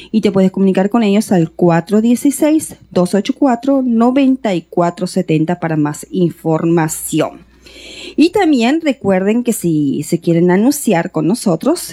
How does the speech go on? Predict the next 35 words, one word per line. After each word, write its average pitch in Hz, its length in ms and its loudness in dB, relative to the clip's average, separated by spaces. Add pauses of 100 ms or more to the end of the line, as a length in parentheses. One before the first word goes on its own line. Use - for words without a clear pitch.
(160)
todavía 160 320 2
buscamos 190 440 -4
sponsor, 180 400 -2
por 277 140 0
supuesto, 247 460 0
serán 160 320 2
bienvenidos. 226 680 2 (380)
Se - 160 0
pueden 381 260 0
comunicar 269 380 0
con 254 100 0
nosotros 294 600 0
al 202 140 0
seis 196 240 -2
cuatro 202 240 0
siete, 254 380 0
ocho 233 240 -4
cinco 240 260 0
siete, 220 360 0
cuatro 202 280 -2
cuatro 175 260 -4
cincuenta 170 380 0
y 214 60 -2
cuatro 254 340 0
y 294 60 0
te 214 80 0
podemos 180 280 -2
anunciar 220 360 0
aquí 233 320 -2
y 254 160 0
manejar 214 320 0
tus 190 260 2
redes 180 380 2
sociales 165 400 0
también 160 460 0